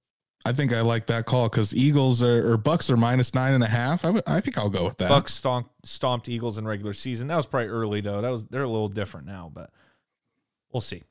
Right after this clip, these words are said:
Speaker 2: Uh, Steelers, forty-niners, sorry. Chi-, forty-niners, uh, at Cowboys. I think I like the forty-niners in this.
Speaker 1: Oh,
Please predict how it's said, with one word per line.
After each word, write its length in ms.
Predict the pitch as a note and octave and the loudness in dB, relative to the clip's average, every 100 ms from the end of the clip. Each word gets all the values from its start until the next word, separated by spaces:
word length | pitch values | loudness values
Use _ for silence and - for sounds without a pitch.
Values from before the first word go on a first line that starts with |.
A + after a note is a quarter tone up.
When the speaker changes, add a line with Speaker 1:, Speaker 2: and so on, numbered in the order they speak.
| _ - - _ _ - | _ -20 -20 _ _ -2
Speaker 2:
Uh, 920 | D#3 D#3+ D#3+ D#3+ D#3 D#3 D#3 D#3 D3+ | 2 4 4 4 4 2 2 0 -2
Steelers, 800 | - - G#3 A3 F#3+ G#2+ - - | -6 -8 -4 -2 0 -2 -8 -6
forty-niners, 680 | F#3 A3 G#3 D#3 A2+ G2 | 0 0 2 -2 -2 -6
sorry. 340 | - C3 G#2 F#2+ | -4 -2 -2 -4
Chi-, 300 | - C#3+ - B2 A#2 - | -8 -10 -10 -12 -14 0
forty-niners, 720 | G#3 F#3+ F3+ F3 E3 C3+ - | 2 2 2 2 2 -2 -4
uh, 400 | C#3+ C#3 C3+ C3 C3+ | 0 2 4 0 -2
at 240 | C3+ C3 | -4 -4
Cowboys. 760 | C#3+ C3+ B2+ C3+ C3 C3 B2 - | -2 -2 0 0 0 0 -4 -8
I 280 | A2+ D#3+ D#3+ | -4 -4 -6
think 440 | _ D3+ D3 C3+ | _ -8 -6 -6
I 140 | B2 C3 | -4 -2
like 300 | B2+ G#2 - | -2 -4 -6
the 80 | G2+ | -12
forty-niners 680 | B2+ G#2+ G#2 A2 G#2 G#2+ G2+ | -10 -10 -8 -8 -8 -12 -16
in 80 | |
this. 260 | D#2+ - - _ _ _ _ - G#2 | -16 -18 -20 _ _ _ _ -4 4
Speaker 1:
Oh, 540 | C3+ B3+ A3 A#2+ | 6 8 8 6